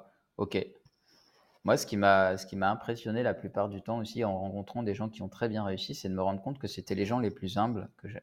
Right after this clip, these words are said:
les plus humbles, pardon, que j'avais rencontrés de ma vie. Là, tu le dis toi-même, là, le mec, il osait pas te dire combien il gagnait. Et c'est incroyable. Tu sais, j'avais une image au départ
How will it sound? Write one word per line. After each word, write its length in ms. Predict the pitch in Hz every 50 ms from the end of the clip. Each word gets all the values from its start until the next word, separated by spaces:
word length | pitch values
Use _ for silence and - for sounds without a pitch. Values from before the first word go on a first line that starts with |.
| - 92 92
les 120 | 95 95
plus 200 | - - 104 - -
humbles, 260 | 101 107 120 113 104
pardon, 340 | - - 92 92 95 98 104
que 80 | 107 -
j'avais 260 | - 92 95 98 95
rencontrés 440 | 110 98 95 - - 98 - - 117
de 80 | 113
ma 100 | 104 101
vie. 220 | 98 101 113 - - _ _ _ _ _ _ _ _ _ _ _ _ _ _ -
Là, 120 | 92 95 95
tu 160 | - - 104
le 60 | 101
dis 120 | 95 - 95
toi-même, 340 | - - 104 113 139 135
là, 140 | 107 95 92
le 80 | 92 92
mec, 240 | 95 107 110 - -
il 80 | 92
osait 160 | 95 90 92
pas 160 | 90 - 113 117
te 60 | 113
dire 160 | - 101 -
combien 240 | - 101 95 92 92
il 60 | 95
gagnait. 360 | 98 101 101 110 135 135 - - -
Et 80 | 117
c'est 160 | - - - - -
incroyable. 640 | 110 120 - - 131 120 127 143 135 107 98 - - _ -
Tu 120 | - -
sais, 100 | - 131
j'avais 260 | 123 117 101 92 98 95
une 120 | 95 98
image 280 | 107 120 139 143 135 120
au 60 | 110
départ 460 | 95 95 92 - 117 127 - -